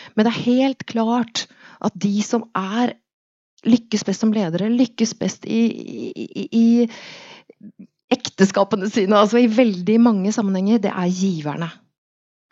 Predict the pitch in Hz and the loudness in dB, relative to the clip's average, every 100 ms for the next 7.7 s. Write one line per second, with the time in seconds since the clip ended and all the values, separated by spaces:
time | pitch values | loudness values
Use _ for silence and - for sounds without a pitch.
0 | _ - 214 175 180 208 - 165 165 185 | _ -4 -2 0 0 0 -2 -4 -2 0
1 | 196 196 196 143 139 151 - 170 156 - | 0 2 0 -2 -4 -6 -6 -6 -6 -6
2 | 165 135 147 190 185 _ _ _ _ - | -8 -6 -8 -8 -10 _ _ _ _ -4
3 | - 220 254 240 160 170 202 220 220 226 | 2 4 4 2 2 2 4 2 0 -4
4 | 208 165 175 190 220 226 208 277 339 - | -4 -4 -4 -2 -2 0 0 2 -2 -2
5 | _ _ _ _ 156 - 175 180 180 143 | _ _ _ _ -12 -6 -4 -2 -2 -4
6 | - 160 147 - - _ _ _ _ _ | -4 -6 -6 -12 -18 _ _ _ _ _
7 | _ - - _ - 190 | _ -20 -20 _ -6 -2